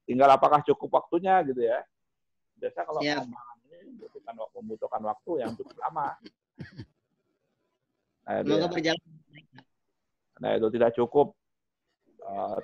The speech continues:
Speaker 1: tiga bulan, ya, bisa empat bulan, bisa enam bulan gitu ya. Kalau pengembangan, karena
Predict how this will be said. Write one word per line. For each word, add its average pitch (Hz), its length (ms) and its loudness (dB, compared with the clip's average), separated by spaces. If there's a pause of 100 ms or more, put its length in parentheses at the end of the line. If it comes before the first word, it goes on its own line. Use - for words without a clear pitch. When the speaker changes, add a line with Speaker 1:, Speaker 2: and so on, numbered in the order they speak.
Speaker 1:
tiga 107 160 0
bulan, 160 480 2
ya, - 240 -12
bisa - 160 -20
empat 208 320 -16
bulan, 156 220 -6 (100)
bisa 110 160 -8
enam 104 160 -8
bulan 123 400 -4
gitu 90 80 -18
ya. 90 120 -18 (1400)
Kalau 104 160 -8
pengembangan, 104 560 -6
karena 143 240 0